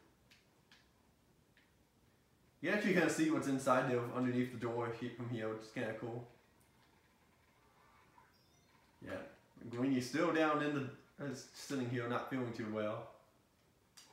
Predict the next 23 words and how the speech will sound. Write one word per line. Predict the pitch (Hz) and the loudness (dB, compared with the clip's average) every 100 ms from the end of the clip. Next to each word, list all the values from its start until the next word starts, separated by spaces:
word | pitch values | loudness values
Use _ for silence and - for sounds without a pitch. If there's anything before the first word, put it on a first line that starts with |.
| - _ _ _ _ _ _ _ _ _ _ _ - | -20 _ _ _ _ _ _ _ _ _ _ _ -10
Um, | 135 110 | -6 -4
but | 104 - - | -4 -6 -8
yeah, | 143 113 104 - | -4 -2 -2 -4
um, | 123 123 - _ - _ _ _ _ - - - - - - | -6 -8 -12 _ -20 _ _ _ _ -20 -20 -20 -20 -20 -12
it's | 160 | 0
nice | 254 220 | 2 4
that, | 190 143 143 - - - - - - - | 4 2 0 -6 -14 -20 -20 -20 -20 -14
the, | 127 | -8
uh, | 131 143 - - | -8 -8 -14 -18
it's | - | -10
not, | 160 - | -6 -6
kinda | - 196 | -2 -2
nice | 156 147 | 0 -2
that | 143 139 | 2 2
if | 139 | 2
you're | 139 | 0
standing | - 160 151 | 0 0 2
on | 139 | 0
something | 127 - 135 135 131 | -2 -4 -4 0 0
up | 127 | 0
here, | - 123 127 127 127 - - - - | 0 2 2 2 -2 -10 -20 -20 -6
here | 131 | -4
the | 131 120 110 110 113 113 | -2 0 0 0 0 -2